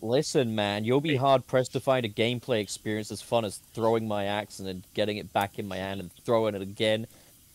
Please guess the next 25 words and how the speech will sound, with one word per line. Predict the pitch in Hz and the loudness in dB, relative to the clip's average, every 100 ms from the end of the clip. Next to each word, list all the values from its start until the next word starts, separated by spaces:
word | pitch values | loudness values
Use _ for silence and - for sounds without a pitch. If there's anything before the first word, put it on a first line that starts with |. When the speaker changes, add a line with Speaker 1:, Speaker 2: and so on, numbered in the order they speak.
| - - 117 | -20 -12 -4
Speaker 1:
and | |
getting | 110 113 107 | 0 2 0
it | 107 | 2
back | 117 113 120 | 2 2 0
in | |
my | 107 | -4
hand, | 104 104 | -4 -6
throwing | - - 123 120 | -10 2 4 4
it | 113 | 2
again. | 107 117 113 117 | -2 2 4 4
You | 120 | 0
know, | 120 | 0
that's, | 120 123 - - - - | 0 0 -10 -20 -20 -10
Speaker 2:
Yeah, | 113 | 0
Speaker 1:
that's | 127 | 0
Speaker 2:
you | 127 | 4
Speaker 1:
what | |
Speaker 2:
got | 135 | 4
Speaker 1:
the | 127 | 6
whole | 135 | 6
experience | 117 - 127 117 | 4 0 -2 0
is | 110 | 0
about | 120 127 | 4 2
for | 120 | 2
me. | 92 82 | -8 -10